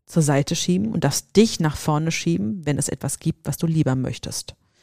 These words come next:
Wenn du dich nicht unter Druck setzen möchtest. Die Erwartungen von anderen an dich darfst du überprüfen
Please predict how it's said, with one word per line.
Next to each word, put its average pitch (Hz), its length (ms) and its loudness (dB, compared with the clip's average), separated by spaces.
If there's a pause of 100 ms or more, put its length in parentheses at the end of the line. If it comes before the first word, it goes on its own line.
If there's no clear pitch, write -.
(200)
Wenn 147 100 -4
du 147 80 -2
dich 151 160 0
nicht 165 180 0
unter 160 160 2
Druck - 280 -2
setzen 139 320 -2
möchtest. - 460 -10 (380)
Die 196 60 6
Erwartungen 190 600 6
von - 180 0
anderen 180 400 4
an 156 200 0
dich 175 300 4 (580)
darfst 165 240 2
du 170 60 4
überprüfen 170 720 2